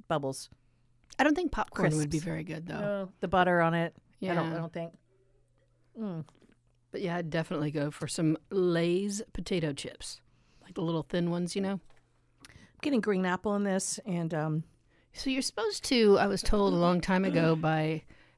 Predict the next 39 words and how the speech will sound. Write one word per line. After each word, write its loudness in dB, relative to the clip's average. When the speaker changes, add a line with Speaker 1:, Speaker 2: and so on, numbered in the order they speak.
Speaker 2:
a 2
sommelier 4
type -4
person 2
that 0
you're -6
supposed -6
to -16
put -6
it, -6
the 0
champagne 0
in 2
your 2
mouth, 0
on 4
your 0
tongue, -2
and -2
push 0
your -2
tongue -6
up -6
towards -6
your -2
roof. -6
Speaker 1:
Okay. -6
Speaker 2:
Give -6
it -2
a -2
Speaker 1:
Let -4
me -8
do -4
Speaker 2:
try. -2
Speaker 1:
it. -4
Speaker 2:
Let's -8
do -10
that. -12
Speaker 1:
Mm-hmm. -8